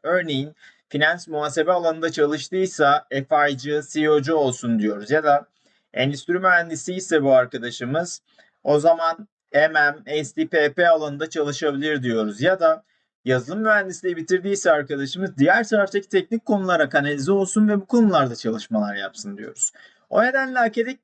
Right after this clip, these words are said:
akademik geçmişiniz ne kadar yüzde yüz önemli olmasa da yüzde yetmiş beşler seviyesinde sizler için de çok önemli.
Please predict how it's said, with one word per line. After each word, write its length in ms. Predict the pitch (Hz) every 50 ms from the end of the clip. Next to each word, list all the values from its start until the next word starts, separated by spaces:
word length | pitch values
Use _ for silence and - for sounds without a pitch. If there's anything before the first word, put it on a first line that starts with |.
| 196
akademik 540 | - 156 165 - 208 196 214 226 262 269 -
geçmişiniz 840 | - 220 208 196 - 180 165 143 - - 139 123 120 120 - - - -
ne 380 | 120 127 131 139 185 240 262
kadar 420 | - - 247 226 202 208 196 196 185
yüzde 480 | 170 143 131 143 156 160 147 139 160
yüz 280 | 196 220 247 262 220 -
önemli 540 | - - 160 147 151 170 180 185 180 170 160
olmasa 720 | 143 135 143 180 220 262 247 220 190 - - 139 123 107
da 260 | 104 113 113 131 - - _ _ _ _ _ _ _ _ _ -
yüzde 360 | 127 135 160 170 165 - 202
yetmiş 520 | 196 196 190 190 - - 190 180 - -
beşler 420 | 196 202 196 190 - - 208 226 240
seviyesinde 600 | 220 - 202 190 185 190 185 180 - 185 190 190
sizler 320 | - - 175 160 170 180
için 260 | 175 160 - 175 170
de 80 | 170 165
çok 240 | - - 160 151 156
önemli. 500 | 135 123 117 113 110 107 104 101 92